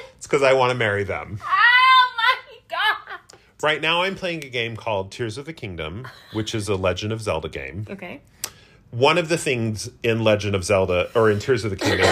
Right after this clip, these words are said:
Speaker 1: is that there are a lot of different armor sets that you can collect, and the different armor sets have different, you know, bonuses. Like, this one makes you run faster, this one makes you swim faster, this one makes you fireproof, like, whatever. Some of the armor sets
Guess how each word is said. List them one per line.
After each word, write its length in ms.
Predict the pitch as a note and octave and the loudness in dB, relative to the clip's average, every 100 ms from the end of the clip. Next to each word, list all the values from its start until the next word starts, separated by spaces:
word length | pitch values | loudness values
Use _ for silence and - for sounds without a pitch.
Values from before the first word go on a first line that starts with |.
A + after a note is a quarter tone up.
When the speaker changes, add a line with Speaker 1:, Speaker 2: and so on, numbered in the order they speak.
| G2+ | 4
Speaker 1:
is 80 | G#2 | 2
that 140 | G#2+ | 0
there 340 | G#2+ G2+ G2 - - _ | 2 2 0 -2 -20 _
are 140 | A#2 A#2 | 2 2
a 60 | |
lot 200 | B2 C3 | 4 2
of 120 | C3 | 2
different 340 | B2 - G2+ - - | -4 -6 -8 -8 0
armor 300 | C#3 C#3+ A#2 | 2 2 -2
sets 380 | - A2+ - - | -2 -2 -4 -12
that 160 | G#2+ | -10
you 80 | G2 | -10
can 180 | - F#2 | -8 -10
collect, 480 | - D#2+ D2 - - | -4 -4 -4 -12 -12
and 100 | G#2 | -4
the 60 | G#2 | -4
different 300 | A#2 C3 - | -4 -6 -4
armor 280 | A2 A#2 A2+ | -2 0 0
sets 320 | G#2 G2+ F#2 | -2 -2 -4
have 200 | - F2+ | -6 -6
different, 520 | E2 E2+ F2+ E2 - - _ - _ _ - | -6 -6 -6 -8 -12 -20 _ -20 _ _ -4
you 100 | G#2+ | -2
know, 140 | F#2+ | -2
bonuses. 560 | G2+ G2+ F#2+ - D#2+ E2 | 2 2 0 -4 -6 -4
Like, 200 | F2 G2 | -6 -4
this 220 | D3+ - | -2 0
one 160 | D#3+ | 0
makes 240 | D#3+ D#3+ - | 0 -2 -2
you 60 | |
run 240 | F3+ G3+ E3 | 0 0 2
faster, 400 | F#2 F2 - F#2+ | 0 0 -2 -2
this 220 | G#2+ - | -2 -2
one 100 | C#3+ | -2
makes 220 | C#3+ - | -2 -2
you 60 | C#3+ | -6
swim 280 | - F3+ D#3 | -2 -2 0
faster, 440 | A2 F2 - F#2 | 0 -2 -2 -4
this 200 | F2+ - | -4 -2
one 140 | D3 C3+ | -2 2
makes 320 | C3+ B2+ - | 0 0 -2
you 300 | C3+ C3+ B2+ | 0 0 0
fireproof, 640 | - C#3+ G#2+ G#2+ D#2+ - | 2 2 2 -2 -6 -2
like, 180 | G2 F#2+ | -4 2
whatever. 540 | G2+ F2 - C2 F#2 - - - - - - | 0 0 -4 -10 -12 -14 -20 -20 -20 -20 -10
Some 460 | - - E3+ F#3+ | -6 -4 -2 0
of 140 | A#3 E3+ | 0 0
the 100 | - | -2
armor 280 | A#2+ D3 A#2 | 0 0 -2
sets 640 | - D#2+ - - - - | -4 -4 -4 -6 -6 -8